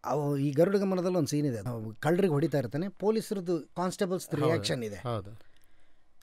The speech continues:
Speaker 1: So, ನಾನು ಹೊರಗಡೆ ಬಂದು ಸ್ನಾನಕ್ಕೆ ನೀರಿದೆಯಾ ಅಂತ ಹಿಂಗೇನೋ ಕೇಳ್ತೀನಿ, ಸೋಪ್ ಇದೆಯಾ ಅಂತ ಕೇಳ್ತೀನಿ. ನನ್ನ ಕೈಯಲ್ಲಿ ಕೋಲ್ ಇರುತ್ತೆ. ನಾನು ಒಂದ್ ಟೇಕಲ್ಲಿ ಆ ಕೋಲ್ ಎಸೆದ್ಬಿಟ್ಟು ಕೇಳಿದೆ. ರಾಜ್ ಹತ್ರಕ್ಕೆ ಬಂದ್ರು.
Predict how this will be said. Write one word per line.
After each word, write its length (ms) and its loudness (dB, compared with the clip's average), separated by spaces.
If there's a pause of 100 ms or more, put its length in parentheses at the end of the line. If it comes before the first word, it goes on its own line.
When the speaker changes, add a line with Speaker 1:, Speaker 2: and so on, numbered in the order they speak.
(140)
Speaker 1:
So, 220 6
ನಾನು 200 6
ಹೊರಗಡೆ 300 4
ಬಂದು 580 4
ಸ್ನಾನಕ್ಕೆ 540 -2
ನೀರಿದೆಯಾ 500 2
ಅಂತ 240 -4
ಹಿಂಗೇನೋ 260 0
ಕೇಳ್ತೀನಿ, 380 -4
ಸೋಪ್ 260 0
ಇದೆಯಾ 220 2
ಅಂತ 140 -2
ಕೇಳ್ತೀನಿ. 480 -12 (460)
ನನ್ನ 100 0
ಕೈಯಲ್ಲಿ 240 4
ಕೋಲ್ 280 4
ಇರುತ್ತೆ. 440 -10 (340)
ನಾನು 300 6
ಒಂದ್ 140 6
ಟೇಕಲ್ಲಿ 640 6
ಆ 160 -12 (100)
ಕೋಲ್ 260 6
ಎಸೆದ್ಬಿಟ್ಟು 440 0
ಕೇಳಿದೆ. 420 -4 (680)
ರಾಜ್ 240 -2
ಹತ್ರಕ್ಕೆ 320 -2
ಬಂದ್ರು. 280 -8